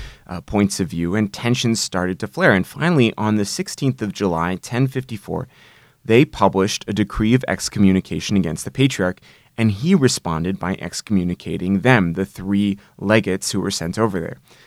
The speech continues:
Now, this split has come to be known as the Great Schism in the Church. It's the moment when the East and the West broke apart for the last time. It's the reason why, when you talk about the ecumenical patriarch in Constantinople, who today is named Bartholomew,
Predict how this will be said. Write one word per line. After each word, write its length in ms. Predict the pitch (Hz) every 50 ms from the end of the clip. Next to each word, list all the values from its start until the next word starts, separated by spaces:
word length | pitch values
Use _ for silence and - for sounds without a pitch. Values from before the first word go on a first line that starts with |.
| _ -
Now, 100 | 113 113
this 180 | 123 165 196 -
split 300 | - - - 220 - 135
has 160 | 123 - -
come 240 | - - 147 160 170
to 120 | - -
be 120 | 127 127
known 340 | 117 101 98 98 113 139 147 -
as 160 | - 113 -
the 80 | - 117
Great 360 | 98 - 98 107 110 113 -
Schism 440 | - - - - 139 131 117 98 95
in 80 | 95
the 80 | 98 101
Church. 280 | 101 - 139 101 - -
It's 200 | 98 - - -
the 80 | 113
moment 440 | 107 104 104 110 113 123 160 175 - - - - - - -
when 140 | 117 113
the 100 | 110 107 -
East 300 | 117 120 120 - - -
and 100 | 151 143
the 60 | 123
West 320 | 98 90 85 98 - -
broke 240 | - 98 95 95 -
apart 340 | - - - 92 87 - -
for 120 | - -
the 100 | - 104
last 500 | 98 92 87 87 90 87 87 - - -
time. 380 | - 107 123 123 104 82 - - - - - - - -
It's 140 | 120 -
the 140 | - - 127
reason 480 | 110 123 139 165 175 - 185 165 127 104
why, 260 | 104 98 92 95 104
when 180 | 110 107 104 98
you 80 | 98
talk 380 | - - - - 127 135 131 -
about 280 | 110 107 107 107 -
the 120 | - 92 -
ecumenical 560 | 101 117 - - 127 127 120 120 117 - 123
patriarch 560 | - - 110 113 104 - - 98 95 95 -
in 60 | 113
Constantinople, 880 | 104 - - 104 104 101 - 98 101 98 - 101 92 87 - - 147 120
who 100 | 104 101
today 320 | - - - 95 101 101
is 160 | 98 90 -
named 180 | 101 92 90 85
Bartholomew, 640 | 90 87 95 - - 82 80 80 82 87 98 123